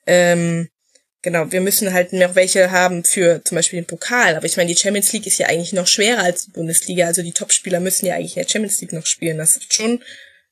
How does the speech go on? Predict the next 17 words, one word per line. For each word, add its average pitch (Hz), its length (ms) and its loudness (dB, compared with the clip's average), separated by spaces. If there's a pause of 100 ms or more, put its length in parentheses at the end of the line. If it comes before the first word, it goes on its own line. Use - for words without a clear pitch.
ja, 202 120 2
das 220 160 0
wird 233 100 -2
eine 214 120 2
Herausforderung 190 520 2
und 175 80 4
es - 160 -2
kann 185 180 -2
auch 185 160 -6
gut 185 140 -4
sein, 175 180 2
dass 175 160 -2
wir 196 60 -2
daran 190 300 -2
scheitern, 220 580 -2 (540)
an 180 160 0
seinem, 165 440 4